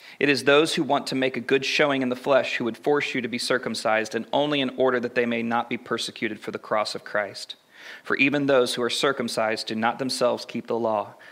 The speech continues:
but they desire to have you circumcised that they may boast in your flesh. But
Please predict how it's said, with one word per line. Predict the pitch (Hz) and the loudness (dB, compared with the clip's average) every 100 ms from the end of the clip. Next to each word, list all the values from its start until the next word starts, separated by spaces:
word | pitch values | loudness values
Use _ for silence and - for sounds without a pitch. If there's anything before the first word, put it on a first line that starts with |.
| - - | -20 -14
but | - | -4
they | 120 | -2
desire | 113 110 131 139 120 | -2 2 6 8 6
to | 120 | 2
have | 120 113 | 0 0
you | 131 | 0
circumcised | 139 - 110 107 - 110 110 | -2 -2 -4 -6 -4 -4 -4
that | 104 - | -6 -4
they | 120 117 | -2 0
may | 120 | -2
boast | 117 110 110 - | -2 -4 -4 -6
in | 113 | -8
your | 110 | -6
flesh. | 107 - 98 - - - _ _ _ _ - - _ _ - | -6 -8 -8 -10 -14 -20 _ _ _ _ -20 -20 _ _ -4
But | 117 | -4